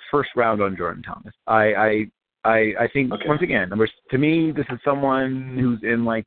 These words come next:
Speaker 1: the, I have, uh, Desmond King ahead of him. I have a kid named Brendan Langley that you probably haven't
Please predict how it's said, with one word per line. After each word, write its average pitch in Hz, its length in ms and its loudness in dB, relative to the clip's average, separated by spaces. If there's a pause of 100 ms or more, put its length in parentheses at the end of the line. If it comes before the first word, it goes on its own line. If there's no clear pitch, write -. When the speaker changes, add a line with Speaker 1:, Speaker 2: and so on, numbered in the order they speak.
Speaker 1:
the, 110 320 2 (1200)
I 147 120 4
have, 123 520 2 (920)
uh, 87 680 0 (760)
Desmond 113 440 2
King 117 340 0
ahead 98 240 -2
of 90 100 -4
him. 90 240 -6
I 92 140 -2
have 104 520 2 (540)
a 120 60 -10
kid 123 160 2
named 110 180 2
Brendan 113 320 2
Langley 113 360 0
that 95 120 -4
you 101 160 -4
probably 107 200 4
haven't 101 240 -2